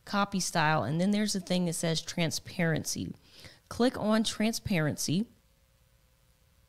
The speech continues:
and take that down to about seventy or sixty percent. All right, we're gonna hit, uh, we're gonna double click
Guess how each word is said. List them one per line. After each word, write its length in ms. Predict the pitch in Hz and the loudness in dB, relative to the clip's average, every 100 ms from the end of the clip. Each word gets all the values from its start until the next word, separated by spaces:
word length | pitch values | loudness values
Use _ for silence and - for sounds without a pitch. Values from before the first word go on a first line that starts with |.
| _ - - | _ -14 0
and 360 | 170 180 175 | 4 4 4
take 280 | 180 226 233 | 2 0 2
that 240 | 226 208 143 | 2 2 4
down 420 | 175 170 170 170 | 4 4 4 2
to 320 | - 170 165 | 0 0 0
about 680 | - - 151 156 151 - - - - - - - - _ | 0 0 2 2 2 -2 -10 -14 -20 -20 -20 -20 -20 _
seventy 1400 | - - - - - - - 165 170 170 165 165 160 156 - | -14 -10 -8 -6 -6 -6 0 2 2 2 2 2 2 0 0
or 100 | 156 | -2
sixty 460 | - 185 185 175 | 0 -2 -2 -4
percent. 480 | 165 151 156 - - - _ _ - | -4 -4 -4 -4 -8 -14 _ _ -12
All 80 | 147 | -4
right, 360 | 156 180 202 - | 0 0 -2 -2
we're 140 | 175 | 0
gonna 180 | 175 170 | 2 2
hit, 300 | 185 160 - - - - | 0 -2 -4 -8 -8 -6
uh, 460 | 104 110 113 104 160 185 - _ | -2 -2 -2 -4 -6 -10 -16 _
we're 80 | - | -6
gonna 180 | 151 143 | -4 0
double 220 | 175 175 | -2 -2
click 220 | - 175 | -4 -6